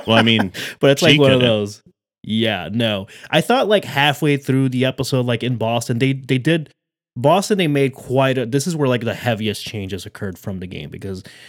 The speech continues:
Speaker 2: there are, like, gameplay beats, um, that I, I think it's gonna be more common as we go throughout. Like, all the major stuff, like, the cutscenes from the games are probably gonna be there. Um, but, like, the first time Joe meets Ellie and, like, they,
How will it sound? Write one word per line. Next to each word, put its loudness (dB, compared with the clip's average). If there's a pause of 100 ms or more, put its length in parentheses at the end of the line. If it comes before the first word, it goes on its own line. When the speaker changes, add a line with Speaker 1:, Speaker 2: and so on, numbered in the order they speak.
(260)
Speaker 2:
there 4
are, 2
like, 0
gameplay -2
beats, -4 (140)
um, -6 (560)
that 0
I, -2
I -2
think 0
it's -2
gonna -2
be 0
more 0
common -4
as -6
we -6
go -6
throughout. -8
Like, -8
all -2
the -2
major -4
stuff, -4 (180)
like, -6
the -8
cutscenes -6
from -6
the -2
games -4
are -6
probably -4
gonna -6
be -4
there. -4 (340)
Um, -8 (460)
but, 0
like, -2 (340)
the 0
first 0
time 2
Joe 0
meets -2
Ellie 2
and, -2
like, -4
they, -4